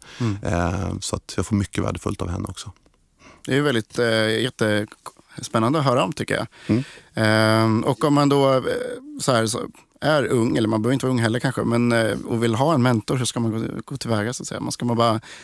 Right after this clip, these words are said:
Speaker 1: mejla någon man ser upp till, eller hur, hur ska man göra? Eller ska det vara någon man känner kanske?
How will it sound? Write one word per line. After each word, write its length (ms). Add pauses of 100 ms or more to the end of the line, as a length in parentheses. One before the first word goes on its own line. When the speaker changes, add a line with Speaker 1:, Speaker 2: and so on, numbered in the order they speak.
Speaker 1:
mejla 320
någon 160
man 120
ser 120
upp 180
till, 220
eller 160
hur, 400
hur 80
ska 140
man 100
göra? 200
Eller 140
ska 100
det 60
vara 80
någon 120
man 120
känner 280
kanske? 260